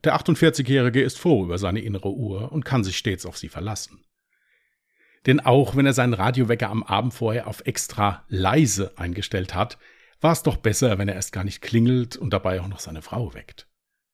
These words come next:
Nachdem Gerhard aufgestanden ist und sich angezogen hat, genehmigt er sich noch schnell einen Kaffee.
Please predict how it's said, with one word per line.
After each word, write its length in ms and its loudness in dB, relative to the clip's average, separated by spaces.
Nachdem 240 6
Gerhard 220 6
aufgestanden 640 2
ist 360 0
und 140 0
sich 180 -4
angezogen 520 -2
hat, 180 -2
genehmigt 360 2
er 80 2
sich 200 -6
noch 120 -2
schnell 200 -8
einen 200 -6
Kaffee. 460 -10